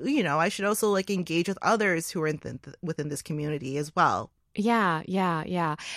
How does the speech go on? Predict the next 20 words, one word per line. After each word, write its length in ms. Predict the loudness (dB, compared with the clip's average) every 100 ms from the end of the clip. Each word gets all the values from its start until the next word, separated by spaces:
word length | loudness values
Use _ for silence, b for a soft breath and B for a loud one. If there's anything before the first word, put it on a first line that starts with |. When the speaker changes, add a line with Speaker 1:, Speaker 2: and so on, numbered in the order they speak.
| B
Speaker 2:
And, 380 | 4 4 4 0 -8 _ _ _ _ _ _ _ 6
um, 260 | 6 8 6
I 80 |
think 140 | 6 8
that's 260 | 6 2 -4 2
really, 260 | 6 6
really 240 | 6 2 0
great. 460 | 2 2 4 2 2
And 340 | 4 6 4
recently, 600 | 2 4 6 4 2 2
I 80 | 2
should 160 | 2 2
also 200 | 2 2
mention 500 | 0 0 0 -2 0
that 140 | 0
you 340 | 0 2 4 4
and 280 | 4 0 0
Joe, 380 | 2 2 2 0
my 120 | 0
husband, 580 | 0 0 -2 -2 -2